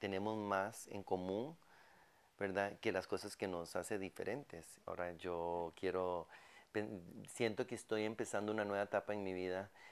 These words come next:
siento que tengo tanto que decir y tanto que, que hacer, em,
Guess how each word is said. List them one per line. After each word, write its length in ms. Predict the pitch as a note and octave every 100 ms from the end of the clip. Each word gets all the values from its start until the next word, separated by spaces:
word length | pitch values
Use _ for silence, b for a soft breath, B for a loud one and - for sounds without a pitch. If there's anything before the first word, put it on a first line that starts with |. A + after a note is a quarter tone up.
| B
siento 400 | - F#2+ - F#2+
que 340 | G2+ F#2+ F#2+ -
tengo 260 | G#2+ G#2
tanto 420 | G#2 G#2+ G#2 G#2 G#2
que 120 | G#2+
decir 460 | F#2+ F#2 - G2+ G2
y 60 |
tanto 360 | - F#2+ F#2+ G#2
que, 120 | - _ - G2 G2
que 100 | G2+
hacer, 440 | F#2 - G2+ G2+ - - B B B -
em, 460 | G2+ G2 F#2+ F#2